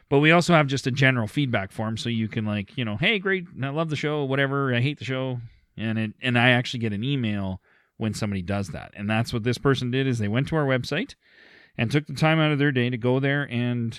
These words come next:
type all that out. So, uh, you know, maybe we should bat around the idea of a, uh, you know, if we have, w-, wanna do, like, a five-minute episode, we can bat around the idea of doing a flat earth episode.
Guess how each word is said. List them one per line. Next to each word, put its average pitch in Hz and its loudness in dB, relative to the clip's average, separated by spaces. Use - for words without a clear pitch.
type 165 -2
all 151 -2
that 139 -4
out. 143 -8
So, 123 2
uh, 98 -2
you 135 2
know, 139 4
maybe 131 2
we 123 0
should 117 -4
bat 120 2
around 131 0
the 131 0
idea 123 0
of 127 -4
a, 110 -4
uh, 101 -6
you 98 -10
know, 98 -6
if 123 -8
we 120 2
have, 107 -2
w-, 117 -10
wanna 117 0
do, 113 0
like, 110 -2
a 110 -6
five-minute 113 0
episode, 156 -4
we 156 -2
can 135 -2
bat 127 4
around 127 2
the 127 0
idea 127 0
of 131 -4
doing 135 -2
a 135 -4
flat 135 -8
earth 147 -8
episode. 76 -14